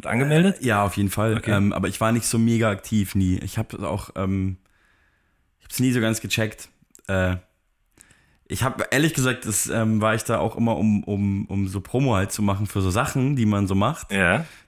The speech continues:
Speaker 2: Damals schon, als es noch niemand anders für einen gemacht hat.
Speaker 1: Ja.
Speaker 2: Ähm,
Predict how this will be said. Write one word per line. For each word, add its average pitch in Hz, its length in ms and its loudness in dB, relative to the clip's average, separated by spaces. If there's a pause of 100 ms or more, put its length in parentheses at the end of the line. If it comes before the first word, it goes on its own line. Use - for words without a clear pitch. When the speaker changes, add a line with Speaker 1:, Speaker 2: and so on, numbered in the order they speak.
Speaker 2:
Damals 117 360 0
schon, 123 280 0
als 101 180 0
es 110 100 -4
noch 107 120 2
niemand 117 300 2
anders 120 240 2
für - 100 -4
einen 101 120 0
gemacht 98 300 0
hat. 139 200 -8 (100)
Speaker 1:
Ja. 101 420 0
Speaker 2:
Ähm, 110 560 2